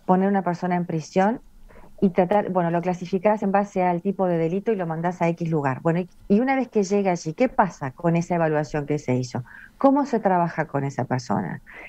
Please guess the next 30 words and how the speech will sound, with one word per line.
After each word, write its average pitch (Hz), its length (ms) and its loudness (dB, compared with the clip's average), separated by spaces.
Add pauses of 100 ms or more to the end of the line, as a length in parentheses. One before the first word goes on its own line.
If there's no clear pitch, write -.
Entonces, 165 520 -2 (500)
eh, 156 400 2
bueno, 170 340 2
a 156 60 2
ver, 139 220 -2 (280)
esta 226 220 4
persona, 208 360 2
por 190 120 -2
ejemplo, 180 400 -2
le 180 100 0
gustaría, 190 720 0
no 180 120 -6
sé, 160 180 -8
desarrollarse 175 720 0
en 175 60 0
el 165 100 0
área 185 160 0
de 170 100 0
carpintería. 147 760 -2 (200)
Bárbaro. 123 540 -2 (640)
En 190 160 4
este 247 220 0
centro 226 360 0
penitenciario 180 920 -2
que 170 120 -2
lo, 147 420 -2
que 156 80 -2
lo 147 100 2
mandamos, 135 680 -2
¿hay 247 340 2